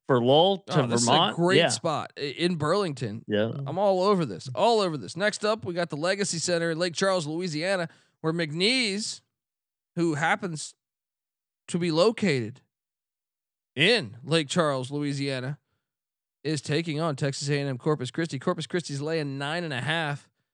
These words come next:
Speaker 2: Nope. McNeese is at home. I'll take the points. What are you doing here?
Speaker 1: Ah, man, this game. I, I don't know how to handicap this because McNeese is coming off all these electric wins, but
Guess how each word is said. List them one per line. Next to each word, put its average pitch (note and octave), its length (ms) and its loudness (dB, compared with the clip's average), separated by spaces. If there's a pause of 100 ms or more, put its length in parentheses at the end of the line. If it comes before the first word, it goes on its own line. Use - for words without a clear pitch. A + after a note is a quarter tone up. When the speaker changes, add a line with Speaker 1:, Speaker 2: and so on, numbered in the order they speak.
(640)
Speaker 2:
Nope. A#2+ 360 -4 (880)
McNeese G3+ 360 -6
is G3+ 140 -4
at F#3+ 140 4
home. F3 340 0 (140)
I'll F3 80 -8
take G3+ 180 -6
the D#3 80 -14
points. F#3 480 -6 (100)
What G3+ 80 -12
are A3 40 -8
you G#3 60 -6
doing E3 180 -2
here? C3+ 200 -4 (1500)
Speaker 1:
Ah, C3+ 920 4
man, G2 320 0
this - 300 2
game. G#2+ 720 2
I, E3+ 160 4
I G3+ 200 4
don't G#3 220 0
know E3+ 140 6
how E3+ 140 6
to D#3 80 6
handicap D3+ 480 4
this C3+ 160 -2
because C3+ 520 4 (760)
McNeese E3 600 6
is C#3+ 180 4
coming E3+ 240 4
off D3 160 4
all D#3 140 8
these C#3+ 220 4
electric C#3+ 560 4
wins, C#3+ 340 4
but B2+ 340 4